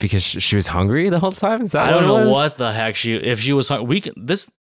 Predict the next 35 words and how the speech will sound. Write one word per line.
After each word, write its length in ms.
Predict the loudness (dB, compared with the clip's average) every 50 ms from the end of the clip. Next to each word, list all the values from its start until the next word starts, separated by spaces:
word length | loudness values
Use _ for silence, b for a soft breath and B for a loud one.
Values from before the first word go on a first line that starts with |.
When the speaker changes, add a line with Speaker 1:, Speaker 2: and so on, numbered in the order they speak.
| _ _ -4
Speaker 2:
it's 140 | -2 0 0
at, 180 | 0 0 -2
it's 180 | -2 -4 -2 -2
at 140 | -2 0 0
fifth 220 | 0 -2 -2 0
period. 320 | 0 0 2 0 0 -2 -4
This 120 | -4 -2
is 80 | -2 0
right 180 | 2 2 2
after 240 | 2 0 0 0 0
lunch. 400 | 2 2 2 2 0 -2 -4 -8 -8 -6
Speaker 1:
Oh, 180 | -6 -6 -4 -6
man. 380 | -6 -6 -6 -6 -6 -8 -8
Speaker 2:
So 140 | -4 -2 -2
it's 100 | 0 0
like, 160 | 0 0 0
how 220 | 0 -2 -2 0 0
are 120 | 2 2 2
you 180 | 0 0 0 2
hungry? 380 | 0 0 0 0 0 0 2
What, 260 | 2 2 2 2 2
what 160 | 2 2 2 2
happened 340 | 2 2 2 2 2 2 4
Speaker 1:
Skipped 100 | 4 4
Speaker 2:
during 140 | 4 4 4
Speaker 1:
her 100 | 4 2
lunch. 360 | 2 0 0 -2 -2 -4 -2 -2
<laughs> 160 | -2 -2 0
Speaker 2:
whatever 460 | 2 2 4 4 4 4 2 2 2
it 180 | 2 4 4 4
was, 320 | 4 4 4 4 2 0
but 180 | 0 0 0 0
then 260 | 0 0 0 -2 -2
it's 200 | -4 -4 -2 -2
like, 260 | -2 -2 -4 -6 _